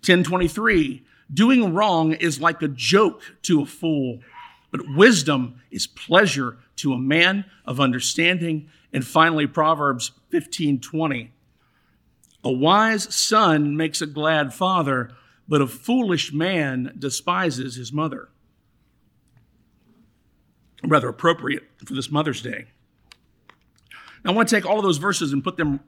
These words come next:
really together here in one slide, and, and let's look at them very simply. Here are the things that Proverbs tells us about a fool. A fool starts fights. A fool is easily upset.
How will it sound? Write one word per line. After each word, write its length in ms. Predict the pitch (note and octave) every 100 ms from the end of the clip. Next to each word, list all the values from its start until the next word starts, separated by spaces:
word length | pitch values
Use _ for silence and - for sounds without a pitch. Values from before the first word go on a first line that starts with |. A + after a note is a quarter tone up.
| - -
really 220 | F3+ D#3+
together 400 | D3+ C#3+ E3+ D#3
here 320 | D#3 D3+ C#3 _ _ _ _
in 180 | - D3
one 200 | D#3+ D#3+
slide, 580 | - E3 F3 D#3 C#3+ B2 - _ _ _ D3+
and, 280 | D3 D3+
and 120 | E3+ E3
let's 200 | E3+ F#3+
look 140 | F3+
at 80 | D3
them 140 | D3+
very 200 | D3 D3+
simply. 480 | D3 E3+ C3+ C3 A2+ _ _ _ _
Here 200 | - G#3+
are 60 | A#3
the 80 | G3
things 260 | G#3+ G3
that 120 | E3 C#3
Proverbs 420 | F3+ F3 E3 -
tells 320 | F#3+ E3+ C3+
us 280 | C3+ - - _ _ _ _ _ _ D#3+
about 200 | D3+ C#3+
a 40 |
fool. 380 | - D#3 A#2 - _ _ _ _ _ _ _ _ _ _ _
A 80 | E3
fool 240 | A3+ C4+
starts 300 | - A3+ G3
fights. 560 | - G3+ C#3 - - - _ _ _ _ _ _ _ _ _ _ _ _ _ _ -
A 80 |
fool 340 | C#3+ B3+ C4+ A3+
is 160 | F3+ -
easily 580 | B3 B3+ F#3+ G3 G3 F#3+
upset. 760 | E3 - - A3+ - - -